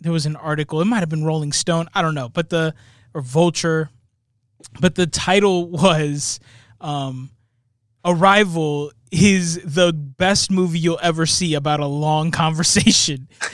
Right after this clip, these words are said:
Speaker 2: Yeah.
Speaker 1: And, and I was like, "That's exactly right." Nothing about this movie on paper feels like it should work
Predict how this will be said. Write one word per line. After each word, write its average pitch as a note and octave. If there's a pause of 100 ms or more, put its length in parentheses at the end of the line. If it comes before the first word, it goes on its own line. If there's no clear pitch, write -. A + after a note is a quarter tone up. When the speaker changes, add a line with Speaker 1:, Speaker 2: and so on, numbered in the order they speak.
(140)
Speaker 2:
Yeah. A3+ (300)
Speaker 1:
And, A#3
and A3+
I A3
was A3
like, G3+
"That's A3
exactly F#3
right." F3 (340)
Nothing A3+
about A#3+
this G#3
movie F#3+
on E3
paper E3
feels F#3
like D#3+
it C#3+
should C3
work -